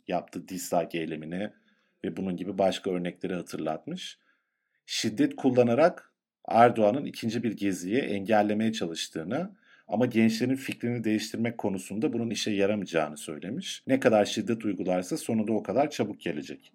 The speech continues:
ifadesiyle bitirmiş. Yine tanıdık bir isim, Türkiye'li bir isim değil fakat, e, Türkiye'lilerin de tanıdığı bir isim. Deniz Yücel, Die Welt gazetesinde o da bir uzun ve detaylı bir yorum kaleme almış.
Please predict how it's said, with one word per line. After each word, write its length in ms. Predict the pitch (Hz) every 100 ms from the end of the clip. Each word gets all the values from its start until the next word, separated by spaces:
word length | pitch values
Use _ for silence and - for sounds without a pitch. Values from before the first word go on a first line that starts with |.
| -
ifadesiyle 840 | - 85 76 76 - 80 131 190 - _ _ _ _
bitirmiş. 760 | 123 - 110 85 175 - - - _ _ _ _ 147
Yine 220 | 156 160
tanıdık 460 | 151 135 143 -
bir 80 | 110
isim, 320 | 90 - 185 185
Türkiye'li 440 | - - 104 98
bir 80 | 98
isim 360 | 104 - 104 107
değil 340 | 135 127 - -
fakat, 480 | 107 - 123 - -
e, 380 | 95 92 90 87
Türkiye'lilerin 760 | - 92 - 92 85 90 82 76
de 140 | 71
tanıdığı 420 | - 90 85 80
bir 80 | 78
isim. 400 | 80 - 180 208 -
Deniz 340 | 113 139 135
Yücel, 420 | 127 110 107 131 190 -
Die 100 | 107
Welt 320 | 104 101 -
gazetesinde 760 | 90 82 - 80 82 78 113 135
o 180 | 92
da 100 | 90
bir 400 | 80 78 - - -
uzun 420 | 95 90 113 101
ve 120 | 92
detaylı 480 | 90 87 90 85 78
bir 360 | 78 - - _ _ -
yorum 280 | 92 101 107
kaleme 320 | 85 80 76
almış. 580 | 73 85 170 214 -